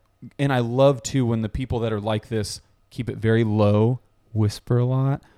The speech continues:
when really they're just so, you're, you're that pissed, but you don't want anybody else to know that you're just a jerk.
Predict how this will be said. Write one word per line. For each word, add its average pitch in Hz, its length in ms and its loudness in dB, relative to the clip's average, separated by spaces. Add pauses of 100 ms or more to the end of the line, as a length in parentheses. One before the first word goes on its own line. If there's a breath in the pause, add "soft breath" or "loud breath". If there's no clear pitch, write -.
(180 soft breath)
when 113 200 4
really 107 280 4
they're 101 160 2
just 107 280 -8
so, 107 500 4
you're, 113 180 2
you're 120 220 6
that 113 300 2
pissed, 127 340 -2
but 110 100 -6
you 113 120 0
don't 113 100 4
want 107 140 4
anybody 107 240 2
else 107 120 0
to - 120 -4
know 107 180 4
that 107 100 0
you're 104 140 -2
just 101 160 -4
a 107 40 -6
jerk. 104 440 -2